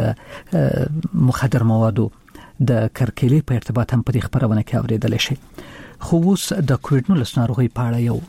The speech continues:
مطلب لرو. په کووید نولس ناروغۍ یو شمېر اخته کسان له درملنې یو کال وروسته هم ناروغان دي. یو شمېر کسان چې پر درملنه یې له کال زیاته موده اوړي، لا هم د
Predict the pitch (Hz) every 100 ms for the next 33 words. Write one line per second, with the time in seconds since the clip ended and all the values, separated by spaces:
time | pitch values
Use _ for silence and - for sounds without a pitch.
0 | 120 110 - 123 127 120 - - - -
1 | 143 123 156 156 135 190 175 - 151 147
2 | 151 139 - - _ - - 147 147 143
3 | - 123 120 - 135 131 151 131 120 107
4 | 123 120 120 156 147 123 202 190 - 123
5 | 120 113 - 123 113 113 123 123 131 117
6 | - - _ _ - - - - 151 -
7 | 139 - 135 147 147 - - 123 107 117
8 | 123 135 147 135 113 - 135 120 110 147
9 | 131 131 104 - 143 147 151 - - -
10 | - 147 139 180 156 113 101 _ - -
11 | 120